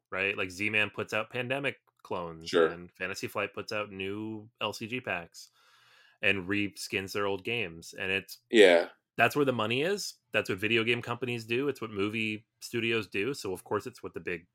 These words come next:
Speaker 1: board game studio would do. It's just, I hope that the R and D thing, I guess that's why I was interested in that, is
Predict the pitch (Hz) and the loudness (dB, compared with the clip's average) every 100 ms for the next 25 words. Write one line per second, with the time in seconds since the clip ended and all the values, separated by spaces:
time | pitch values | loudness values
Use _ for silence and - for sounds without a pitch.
0 | - 98 135 107 87 - 85 82 80 80 | -8 -6 -2 -4 -6 -12 -10 -8 -10 -10
1 | 85 135 226 185 _ _ _ _ _ _ | -6 -6 -8 -12 _ _ _ _ _ _
2 | 147 175 127 170 175 165 156 156 139 156 | 4 6 6 2 2 0 2 2 0 -4
3 | 180 170 127 156 143 208 120 107 101 98 | -4 -2 0 0 -2 -2 2 2 2 -2
4 | 139 120 151 156 180 151 117 | -8 -6 -6 -4 -4 -4 -6